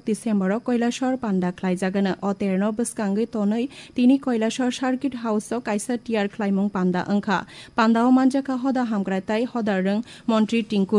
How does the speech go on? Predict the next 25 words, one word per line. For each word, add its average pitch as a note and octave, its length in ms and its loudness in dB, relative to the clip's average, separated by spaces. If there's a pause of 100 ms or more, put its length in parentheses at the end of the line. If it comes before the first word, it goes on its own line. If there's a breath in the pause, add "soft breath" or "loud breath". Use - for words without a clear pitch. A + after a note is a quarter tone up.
রায়। F#3 180 0 (640 loud breath)
রেড C4 260 6
রান D4 160 6 (100)
হাস্তে C#4 360 0
বেরেমনি G#3 340 2 (600)
খাচিক B3 360 0
মুং G#3+ 100 2 (100)
বাতাই F#3+ 280 2
মুং G3 80 4 (100)
তিনি G#3 160 2 (140)
আগরতলাও G#3 540 0 (120)
পাইখা। G#3 320 0 (320 loud breath)
হায়ুং A#3 260 4 (160)
এইচ B3+ 120 0 (100)
কাসুমা B3+ 380 0 (100)
সাল G#3 260 -2
রোগৈ G#3 240 2 (120)
অ - 20 2 (120)
বাতাই G3 320 0
মুঙ্গ F#3+ 180 2 (180)
হাস্তেনি C4 480 2
কাইচার F#3+ 420 0
জেলানি A#3 300 2 (120)
সংসাজাক G3+ 480 -2 (460 loud breath)
চংজাক B3+ 420 6